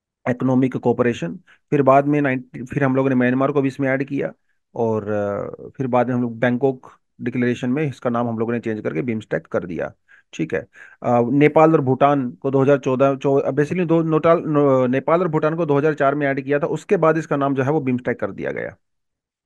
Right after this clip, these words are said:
ठीक है, तो अब इसका जो नाम है that is Bay of Bengal Initiative for the Multi-Sectoral Technical and Economic Cooperation। ठीक है,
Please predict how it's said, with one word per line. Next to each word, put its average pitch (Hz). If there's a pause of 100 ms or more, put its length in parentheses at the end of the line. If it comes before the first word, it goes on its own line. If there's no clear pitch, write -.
(360)
ठीक 156
है, - (180)
तो -
अब 135
इसका 156
जो 156
नाम 135
है 160
that 127
is 185
Bay 143
of 139
Bengal 120
Initiative 120 (240)
for 127
the 143 (100)
Multi-Sectoral 120 (440)
Technical 127
and 127 (540)
Economic 127 (1700)
Cooperation। 90 (480)
ठीक 120
है, 123